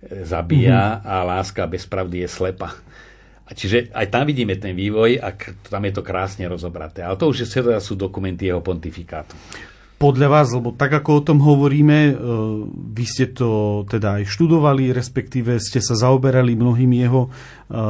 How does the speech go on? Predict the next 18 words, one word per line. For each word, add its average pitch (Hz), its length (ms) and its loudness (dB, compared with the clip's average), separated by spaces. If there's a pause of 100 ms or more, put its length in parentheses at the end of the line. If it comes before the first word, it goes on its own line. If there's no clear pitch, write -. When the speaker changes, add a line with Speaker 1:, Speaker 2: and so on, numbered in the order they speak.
(120)
Speaker 2:
výstupmi, 139 580 0
dielami, 123 560 4
ale 117 300 0
zostal 196 640 2
Jozef 151 260 2
Ratzinger 170 640 2 (320)
aj 131 160 2
v 139 80 4
úrade 135 260 4
prefekta 123 540 -4
a 131 100 -4
neskôr 143 400 4
aj 110 140 0
v 110 100 -4
úrade, 123 480 2
e, 156 60 0 (960)
Petrovom 127 500 2
úrade, 139 540 2